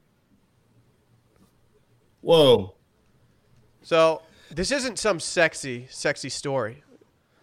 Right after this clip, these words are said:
Speaker 2: uh, but in Maine, are you ready for this? In Maine, someone found a bald eagle face down in the water. There's a photo of it that's kinda sad. Uh, it was found
Speaker 1: I don't wanna see it.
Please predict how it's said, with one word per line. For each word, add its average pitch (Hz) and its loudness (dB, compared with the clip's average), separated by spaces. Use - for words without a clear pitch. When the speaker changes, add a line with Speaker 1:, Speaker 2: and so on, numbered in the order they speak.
Speaker 2:
uh, 135 -2
but 165 0
in 151 -6
Maine, 135 -4
are 139 -14
you 123 -10
ready 135 -4
for 175 -18
this? 190 -8
In 185 0
Maine, 220 6
someone 220 0
found 214 -2
a 165 0
bald 160 2
eagle 139 -4
face 143 -6
down 139 -4
in 127 -8
the 120 -8
water. 107 -6
There's 135 -8
a 135 -12
photo 165 2
of 127 0
it 123 -6
that's 127 -10
kinda 147 -6
sad. - -12
Uh, 139 -2
it 143 -6
was 139 -12
found 147 -4
Speaker 1:
I 147 2
don't 170 8
wanna 156 4
see 156 -6
it. - -8